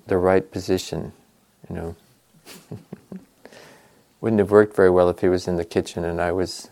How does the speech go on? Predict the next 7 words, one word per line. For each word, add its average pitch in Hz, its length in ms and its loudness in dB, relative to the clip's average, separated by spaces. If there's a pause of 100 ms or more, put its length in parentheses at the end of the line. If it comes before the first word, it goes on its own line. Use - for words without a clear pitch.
(180)
trying 90 180 -4
to 87 80 -4
do 90 160 -2
the 85 100 -2
dining 85 360 -6
room. 85 180 -8 (4000)
Um, 98 460 2